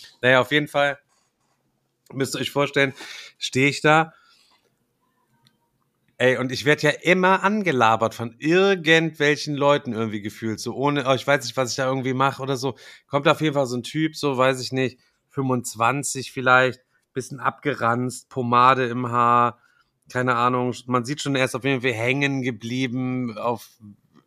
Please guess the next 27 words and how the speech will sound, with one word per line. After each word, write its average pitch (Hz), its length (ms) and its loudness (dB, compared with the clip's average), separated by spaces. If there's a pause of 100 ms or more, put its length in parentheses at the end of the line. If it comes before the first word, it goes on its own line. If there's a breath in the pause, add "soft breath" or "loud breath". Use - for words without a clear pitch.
(160)
irgendwelchen 135 500 2
Ebenen, 127 480 0
weiß 131 240 4
ich 135 80 -10
nicht. 139 220 -8 (520 soft breath)
Und 156 380 -4
dann 143 440 0
so 127 100 -8
eine 139 120 -4
Frau 165 320 4
dabei. 123 600 0 (1000)
Und 120 140 -10
das 143 140 -4
war 160 100 6
quasi 143 320 0
die 131 440 -8 (800)
Betreuerin 127 1040 2
oder 123 240 2
keine 135 320 -2
Ahnung, 135 400 2
oder 127 180 0
eine 123 240 -4
Freundin 160 680 0
der 143 100 2
Familie 135 680 -2
von 127 220 -6
Dominik. 110 580 -2